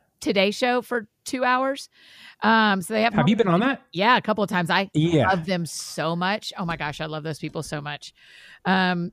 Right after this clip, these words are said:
Speaker 1: Cameron and Debbie, they're just wonderful. Uh, and
Speaker 2: Do they go by Cam and Deb, or is it
Speaker 1: No,
Speaker 2: Cameron and
Speaker 1: they
Speaker 2: Debbie?
Speaker 1: could stick with Cameron and Debbie, though. Though Cam and Deb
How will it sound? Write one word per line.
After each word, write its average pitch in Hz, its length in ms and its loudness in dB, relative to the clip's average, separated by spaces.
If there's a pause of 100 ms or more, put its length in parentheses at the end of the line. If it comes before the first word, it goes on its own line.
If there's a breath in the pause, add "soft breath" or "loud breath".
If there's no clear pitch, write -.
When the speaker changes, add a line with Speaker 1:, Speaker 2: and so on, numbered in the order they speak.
Speaker 1:
Cameron 175 300 -6
and 180 100 -4
Debbie, 202 500 0
they're 214 120 0
just 190 180 -6
wonderful. 175 640 -4
Uh, 190 480 2 (100)
and 214 100 2
Speaker 2:
Do 156 60 4
they 143 80 4
go 143 80 6
by 139 80 6
Cam 131 300 4
and 120 100 4
Deb, 123 320 4
or 113 240 2
is 113 160 2
it 123 40 2
Speaker 1:
No, 110 60 -2
Speaker 2:
Cameron 104 280 2
and 95 100 0
Speaker 1:
they 90 80 -2
Speaker 2:
Debbie? 85 160 -8
Speaker 1:
could - 60 -18
stick - 180 -8
with 165 100 -8
Cameron 180 260 -6
and 165 80 -6
Debbie, 175 440 -6 (140)
though. 202 260 0
Though 208 140 0
Cam 254 260 -2
and 208 100 -6
Deb 196 240 0